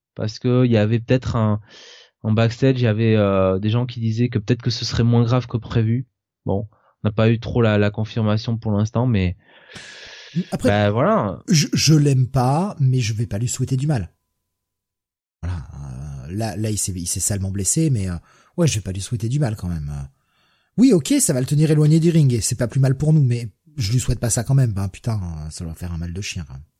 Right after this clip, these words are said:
Speaker 1: Bon, bah là, euh, non, mais c'est surtout bon. Euh, euh, c'est surtout, euh,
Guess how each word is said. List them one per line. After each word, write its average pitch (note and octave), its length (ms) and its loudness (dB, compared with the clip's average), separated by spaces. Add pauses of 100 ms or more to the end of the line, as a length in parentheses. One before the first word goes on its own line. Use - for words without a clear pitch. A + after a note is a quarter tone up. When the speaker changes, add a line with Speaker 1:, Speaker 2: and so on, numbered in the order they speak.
(760)
Speaker 1:
Bon, F#2+ 80 -14
bah F#2+ 220 -6
là, G#2 300 0
euh, F2+ 80 -2 (320)
non, D3 140 2
mais B2+ 100 2
c'est A2+ 180 -4
surtout A#2+ 460 -6
bon. B2+ 380 0
Euh, F2+ 240 0 (640)
euh, A1 1080 -2
c'est - 180 -2
surtout, A#2 580 2
euh, F#2 340 6